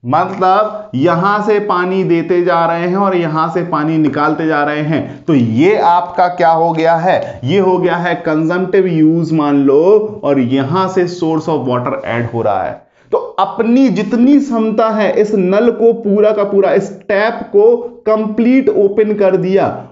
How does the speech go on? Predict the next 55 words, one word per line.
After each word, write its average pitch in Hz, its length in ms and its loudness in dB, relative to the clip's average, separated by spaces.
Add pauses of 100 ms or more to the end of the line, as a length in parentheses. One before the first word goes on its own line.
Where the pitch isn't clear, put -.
और 202 140 2
complete 202 680 0
open 208 400 2
कर 185 160 0
दिया, 202 260 0
हमने 196 380 0
कहा, 196 280 -2
"ये 185 500 0
तो 208 140 0
हमें 185 300 -2
नीचे 175 360 -2
लाना 151 260 -2
है, 135 360 -4
इस 120 100 -2
पानी 196 380 -4
का 190 180 0
स्तर 202 260 -4
नीचे 180 420 0
लाना 170 320 -2
है।" - 340 -4
लेकिन 175 240 -2
पानी 156 280 -2
का 147 140 0
स्तर - 220 -4
नीचे 131 340 -2
नहीं 123 200 0
आया। 123 460 0
तो - 220 -2
ऐसे 196 500 2
पूरा 214 540 0
सामर्थ्य 196 460 -2
लगा 170 260 2
दिया 175 240 0
पानी 180 340 -2
का 165 180 0
स्तर 165 220 -2
नीचे 143 280 -2
लाने 143 300 -4
के 143 100 -4
लिए, 143 220 0
पानी 160 380 -2
का 160 100 0
level 147 260 0
नीचे 160 320 0
लाने 135 240 -2
के 131 80 -4
लिए, 151 100 0
लेकिन 139 240 -2
नहीं 147 220 0
हो 151 120 2
पा 135 160 0
रहा 127 220 0
है। 180 380 -2
तो - 220 -6
ऐसे 170 760 -2